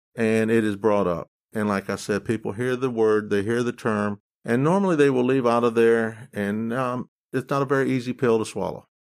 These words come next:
It's not very easy to take in. So all of a sudden they start relying on their memory or maybe past experiences with other family members or other friends or families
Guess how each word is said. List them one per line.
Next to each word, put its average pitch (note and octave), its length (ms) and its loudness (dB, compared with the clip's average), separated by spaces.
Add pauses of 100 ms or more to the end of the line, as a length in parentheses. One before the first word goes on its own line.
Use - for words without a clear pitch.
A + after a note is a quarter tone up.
(100)
It's G#2+ 220 -6
not A2+ 280 -2
very A2+ 280 2
easy A2 380 -2
to - 120 -8
take A2+ 380 2
in. G#2+ 300 2 (260)
So C#3+ 640 2 (260)
all C#3 180 2
of C#3 60 4
a C3+ 60 2
sudden D3 280 2
they C3+ 60 2
start C3 280 0
relying B2+ 480 0
on A#2 100 2
their G#2+ 120 0
memory A2 400 0
or G2 40 0
maybe G#2 380 -2
past A#2 400 0
experiences G#2+ 640 -2
with F#2+ 140 0
other G2 180 0
family F#2+ 380 -2
members F2 360 -4
or F#2 120 -2
other F#2+ 180 0
friends F#2+ 440 -4
or E2+ 100 -6
families F2+ 600 -6